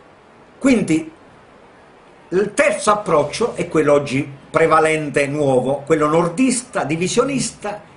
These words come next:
che è della Lega Nord, che è di Tremonti, che è anche di Berlusconi nella sostanza, che fa finta di subirla, ma è il, il vero perno che subisce e che però attiva. Eh, ma la cosa più inquietante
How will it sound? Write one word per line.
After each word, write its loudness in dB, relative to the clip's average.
che -2
è 0
della 0
Lega 0
Nord, -2
che 0
è 2
di -4
Tremonti, 0
che -6
è 0
anche -4
di -6
Berlusconi -2
nella -6
sostanza, -8
che -8
fa -8
finta -8
di -12
subirla, -10
ma -12
è -12
il, -12
il -10
vero 0
perno -2
che -4
subisce -4
e -4
che -2
però 0
attiva. 0
Eh, 0
ma -4
la 0
cosa -2
più -10
inquietante -6